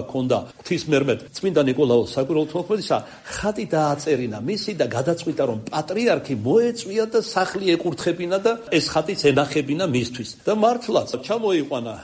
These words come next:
ალექსანდრიის პატრიარქი, სამღვდელოების ნაწილი ახდა, მორწმუნე მრევლისა და დიდძალი სუფრა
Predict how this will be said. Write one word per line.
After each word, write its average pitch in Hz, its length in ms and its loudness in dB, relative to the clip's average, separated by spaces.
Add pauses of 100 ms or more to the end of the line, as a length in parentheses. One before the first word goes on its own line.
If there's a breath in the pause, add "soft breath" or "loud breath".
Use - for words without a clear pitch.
ალექსანდრიის 135 1040 -4
პატრიარქი, 131 720 0 (320)
სამღვდელოების 170 800 2
ნაწილი 123 480 0
ახდა, 117 340 0 (380 loud breath)
მორწმუნე 190 560 2
მრევლისა 240 500 4
და 269 120 0 (180)
დიდძალი 220 500 2 (220)
სუფრა 185 260 -2